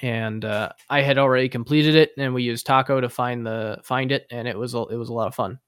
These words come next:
And I just like Taco paths, but more specifically, their paths for completing world, uh, for world completion are fabulous for keeping track of sort of where you are,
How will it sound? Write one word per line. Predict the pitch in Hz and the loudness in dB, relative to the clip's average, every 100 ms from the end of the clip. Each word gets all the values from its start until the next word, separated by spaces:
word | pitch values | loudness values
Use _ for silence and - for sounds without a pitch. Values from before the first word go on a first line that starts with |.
| - | -12
And | 127 127 - | -8 -6 -4
I | 131 | -4
just | 139 131 | -4 0
like | 139 131 | 0 0
Taco | 135 131 120 | 2 2 0
paths, | - 190 208 226 214 - - - - - | 4 8 10 8 2 -12 -16 -20 -10 4
but | 190 | 6
more | 208 220 | 8 6
specifically, | 214 175 175 165 160 151 143 | 6 2 2 4 4 4 2
their | 147 | 0
paths | 139 - 151 156 143 - - | 2 4 4 4 0 -8 -12
for | - 139 131 131 131 127 - _ _ | -10 -4 0 0 0 -2 -6 _ _
completing | - 135 156 147 139 127 135 | -8 -2 2 2 2 0 -2
world, | 131 127 110 117 - - | -2 0 -2 -8 -14 -10
uh, | 65 69 - - | -8 -8 -12 -8
for | 147 | -4
world | 139 139 127 | 2 2 0
completion | 113 117 110 101 - | -4 -6 -6 -8 -8
are | 107 113 | -10 -6
fabulous | - 143 143 139 127 - - | 2 4 4 2 0 -4 -10
for | - | -14
keeping | 135 131 113 | -8 -8 -8
track | 120 131 127 123 | -4 0 0 -2
of | 117 | -6
sort | - 127 | -6 -6
of | 123 | -2
where | 139 160 | 4 6
you | 151 143 | 6 6
are, | 131 131 131 131 | 4 4 4 2